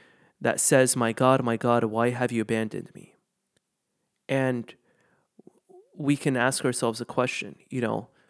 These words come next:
was Jesus being abandoned by the Father? Was there a division in the Trinity, Father, Son, and Holy Spirit?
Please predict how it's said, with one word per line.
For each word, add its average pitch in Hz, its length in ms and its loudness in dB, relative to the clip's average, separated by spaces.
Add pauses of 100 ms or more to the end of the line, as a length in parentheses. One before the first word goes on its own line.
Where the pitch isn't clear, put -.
(380)
was 123 400 2
Jesus 131 560 0 (380)
being 127 280 -2
abandoned 120 560 -2
by 101 140 0
the 101 100 -4
Father? 135 600 2 (100)
Was 117 280 -2
there 113 280 2
a 107 140 -2
division 139 560 0
in 117 80 -2
the 120 80 -2
Trinity, 135 500 -2
Father, 113 340 -2
Son, 113 280 -4
and 110 100 -6
Holy 98 200 -8
Spirit? 147 540 4